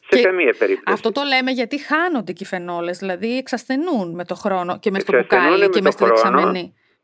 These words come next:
Speaker 1: Βέβαια και με την αποθήκευση.
Speaker 2: Ακριβώς.
Speaker 1: Εάν θα αποθηκευ-, γιατί είπα και πιο μπροστά ότι, ε, είπα και προηγουμένως ότι, ε, οι φαινόλες αυτές χρησιμοποιούνται για να διατηρηθεί το ελαιόλαδο. Δηλαδή,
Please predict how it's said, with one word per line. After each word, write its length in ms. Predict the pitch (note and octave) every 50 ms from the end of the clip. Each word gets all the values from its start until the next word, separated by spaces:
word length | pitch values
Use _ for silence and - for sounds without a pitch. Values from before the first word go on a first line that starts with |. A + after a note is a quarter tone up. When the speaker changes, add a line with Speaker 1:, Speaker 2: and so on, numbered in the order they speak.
| _ _
Speaker 1:
Βέβαια 360 | - A2+ D#3 D#3+ D3+ F3 F#3
και 140 | F#3 - E3+
με 120 | E3 E3
την 160 | E3 F#3+ F#3+
αποθήκευση. 1080 | F#3+ - - G#3 G3+ - A#3 F#3+ - - A#2 G2+ - - - G#2+ F#2 F#2+ F#2 G2 - - -
Speaker 2:
Ακριβώς. 500 | - G#3 G#3+ - C#4 C4 A#3+ G3+ F#3 F3+ F#3+ -
Speaker 1:
Εάν 260 | - B2+ B2+ C3 C3
θα 60 | -
αποθηκευ-, 380 | C3 - - A#2 - - C3+ B2
γιατί 260 | B2+ C#3 D3 C#3+ - F3
είπα 340 | E3+ E3 - D#3+ E3+ F#3 F#3 - - - _ _
και 120 | _ - D3
πιο 180 | - - C#3+
μπροστά 520 | C3+ C3+ C3 A#2 - - C#3+ C#3 D#3 - A#3
ότι, 460 | - - - - - F3+ E3+ F3 - - _ _ _ _ _ _ _ _
ε, 180 | - - - -
είπα 180 | D#2 - - C3
και 120 | - C3
προηγουμένως 640 | B2+ B2 B2+ B2 A#2+ C3 D3+ E3+ F3+ F#3+ F#3+ F3+ -
ότι, 240 | F#3 - - - F3 D#3+ D3+ - - - -
ε, 120 | C3+ C#3+ -
οι 140 | - - -
φαινόλες 400 | D3+ D3+ D3+ E3+ F#3 G3 F#3+ -
αυτές 280 | F3 E3+ - G3 G3 G3
χρησιμοποιούνται 1000 | - F3+ D#3 - E3 D#3 C#3+ C3+ - - C#3 C3+ C#3 C#3+ C#3+ D#3 F3 G3+ A#3 B3 - _ _ _ _ _ _ _ _ _ _
για 340 | - C3 B2 C3+ D3+ D3+ D#3
να 320 | D#3 D#3+ E3 F3+ - - - - _ _ _ _
διατηρηθεί 600 | - D#3+ D#3+ D#3+ - F3 D#3+ D4+ - - G#3+ G#3
το 140 | G3+ - G#3
ελαιόλαδο. 800 | G3+ G3+ F#3+ F#3 G#3+ G#3+ G#3 F#3+ D#3+ B2+ G#2 F#2 F2+ E2 E2 - _ _ _ _
Δηλαδή, 680 | - C3 C3 C3+ C3+ C3+ C3+ C#3 E3 E3+ D#3+ C#3+ C3+